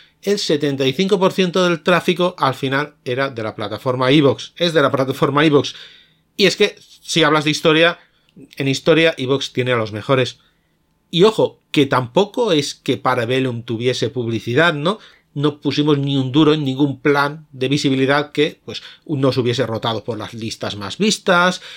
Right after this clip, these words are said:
o que cuando pinchas en historia, pues, uno de los primeros que saliese fuese Parabellum. Normalmente cuando se paga por visibilidad es eso, vas a aparecer más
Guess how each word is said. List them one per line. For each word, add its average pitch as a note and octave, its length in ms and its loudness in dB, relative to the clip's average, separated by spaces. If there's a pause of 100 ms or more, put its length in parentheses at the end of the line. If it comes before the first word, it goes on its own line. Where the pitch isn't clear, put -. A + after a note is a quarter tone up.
(100)
o E3 100 -4
que E3+ 100 -2
cuando C#3 260 -2
pinchas D#3 340 0
en C3+ 120 0
historia, C#3+ 380 2
pues, B2+ 160 -6
uno D3+ 100 -2
de D3 80 0
los C#3 140 -2
primeros D3 760 -4
que C3 100 -6
saliese C#3 340 -2
fuese B2+ 260 -4
Parabellum. E3 640 -4 (640)
Normalmente D3 460 2
cuando D3 200 0
se B2+ 120 -6
paga B2 220 -2
por A#2 140 -2
visibilidad A#2 500 -2
es C3 140 -2
eso, E3+ 220 -4
vas G#2+ 180 -12
a A2 40 -10
aparecer B2+ 440 -6
más B2+ 480 -4